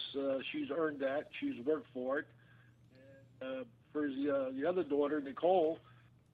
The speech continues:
uh, she's working outside of the business and, and doing her thing, and I'm happy for her, and she's doing a great job. But until, uh, until I'm here, it's, you know, I'm gonna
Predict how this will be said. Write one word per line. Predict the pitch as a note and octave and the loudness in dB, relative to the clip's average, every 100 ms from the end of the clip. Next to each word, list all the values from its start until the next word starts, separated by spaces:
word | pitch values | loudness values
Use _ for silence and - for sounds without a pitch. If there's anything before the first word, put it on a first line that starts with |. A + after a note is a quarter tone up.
| - | -12
uh, | C4+ - A#3+ - | -10 -8 -8 -4
she's | D#3+ C#3 | -4 2
working | D#3+ D#3 D3+ | 0 2 2
outside | D3+ C#3 - D3+ D3+ | 2 2 4 4 4
of | D#3 | 2
the | C#3 | -6
business | C3+ D3+ D3 F3+ - D#3 | -2 -2 -2 -4 -4 -4
and, | D3 C#3 - | -6 -6 -12
and | C#3 B2+ | -12 -4
doing | D3+ D3 C3 | -2 -2 -4
her | D#3 E3+ | -2 -2
thing, | - C#3+ D3 E3 - - | 0 2 2 -4 -14 -14
and | B2+ C#3+ D3 B2 | -8 -8 -8 -6
I'm | D3 | -6
happy | C3 D3+ D#3+ C#3+ | 0 -2 -2 -6
for | C#3+ D#3 F#3 | -2 0 2
her, | F3 | 0
and | D3 C3+ | -6 -8
she's | D#3+ D3 | -10 -6
doing | D#3 D#3 | -6 -6
a | |
great | D3 D#3+ D#3+ | -4 -4 -2
job. | D#3+ G3+ - - - - - - - - | -2 0 -2 -8 -20 -20 -20 -20 -20 -4
But | C3+ C3 - | -2 -2 -6
until, | B2+ E3 D#3+ D#3 D3+ | -6 2 4 6 8
uh, | D3+ C#3+ C3+ - - - - - - - - - | 6 6 0 -10 -20 -20 -20 -20 -20 -20 -20 -18
until | A#2+ F3 D#3+ | 2 6 8
I'm | D#3 C3 | 6 6
here, | F3 F#3+ D#3+ D3+ | 4 4 4 2
it's, | D3 - - - - - | 0 -6 -8 -10 -14 -4
you | D3+ | 2
know, | C#3 D3+ | 4 4
I'm | |
gonna | D#3+ | 0